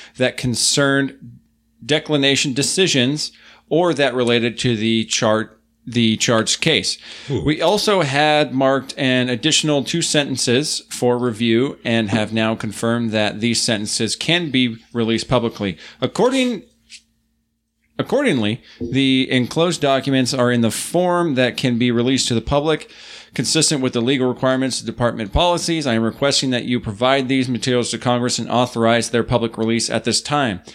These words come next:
Speaker 1: As we stated in our meeting on March fifth and reiterated to the department earlier, early in the afternoon of March twenty-fourth, the introductions and executive summaries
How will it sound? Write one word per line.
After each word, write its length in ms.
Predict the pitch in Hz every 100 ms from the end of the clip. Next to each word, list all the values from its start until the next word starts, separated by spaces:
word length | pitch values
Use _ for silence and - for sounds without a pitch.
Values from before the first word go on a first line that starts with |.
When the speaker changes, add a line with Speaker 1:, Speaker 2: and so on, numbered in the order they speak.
| - - - -
Speaker 1:
As 240 | 190 202
we 80 | 202
stated 480 | - 170 160 170 135
in 160 | 139
our 160 | 143 143
meeting 360 | 135 131 139 131
on 440 | 120 120 120 117
March 320 | 110 151 -
fifth 340 | - 123 123 -
and 340 | - 120 117 110
reiterated 600 | 120 139 143 135 135 131
to 80 |
the 100 | 123
department 460 | 117 - 127 127 127
earlier, 580 | 117 131 147 151 147 147 - - - - _
early 320 | - 156 185 175
in 380 | 165 147 143
the 180 | 135 135
afternoon 380 | 131 131 135 131
of 80 | 127
March 280 | 117 120 -
twenty-fourth, 480 | 120 117 185 190 -
the 120 | 131
introductions 960 | 135 139 110 156 - - 170 170 165
and 240 | - 135 123
executive 560 | 113 139 135 139 123
summaries 720 | - 165 180 147 127 127 131